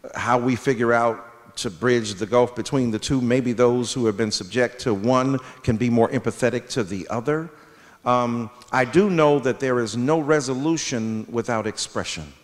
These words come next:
And I do know that that trauma has to be not only expressed, but shared. The burden must be shared by those who inadvertently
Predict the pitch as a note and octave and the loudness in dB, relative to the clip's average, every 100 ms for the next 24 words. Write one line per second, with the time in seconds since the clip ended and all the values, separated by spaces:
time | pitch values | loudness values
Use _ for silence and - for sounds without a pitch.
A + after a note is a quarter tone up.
0 | _ _ _ _ _ - - B2 A#2+ A#2 | _ _ _ _ _ -20 -4 -2 -2 0
1 | G3 F3 C#3+ A#2+ C3 B2+ - C#3 C3+ A#2+ | 0 2 0 2 0 0 -2 0 0 0
2 | C3 A#2+ - G#2+ B2 A#2 A2 D3+ E3+ D3+ | -2 -4 -6 -6 -4 -2 -2 -2 -2 -2
3 | B2+ A2 G2 - _ - - _ _ _ | -2 -2 -6 -14 _ -20 -20 _ _ _
4 | _ _ - A#2 - - - G#2+ - - | _ _ -2 0 -2 0 2 2 0 -2
5 | C#3 - - F#3 D#3 B2+ F#2+ D#2+ C#2+ - | -2 0 0 2 2 2 -2 -6 -10 -10
6 | - - _ _ _ - - B2+ C3+ A#2 | -10 -12 _ _ _ -20 -6 0 4 6
7 | G3 F#3+ F3+ E3 D#3 D#3 D3+ B2 A2+ C#3 | 6 6 4 2 4 4 4 0 0 0
8 | B2 A2 - - E3+ E3 B2 G#2 F#2+ F#2 | 0 -4 -6 -2 0 4 4 4 2 -2
9 | F2+ A2 G2 - - _ _ _ - G#2+ | -4 -4 -4 -12 -20 _ _ _ -4 2
10 | A#2+ A#2 G#2+ C3+ C#3 C3 B2+ A#2+ G#2 - | 2 2 2 6 6 6 4 0 -4 -10
11 | - - D3+ C#3 - G3 A3 G3+ A2 D#3 | -18 -4 0 2 2 2 4 2 4 6
12 | G3+ G3+ E3 D3 B2+ G#2+ A2+ D3+ | 6 6 0 0 2 2 2 -2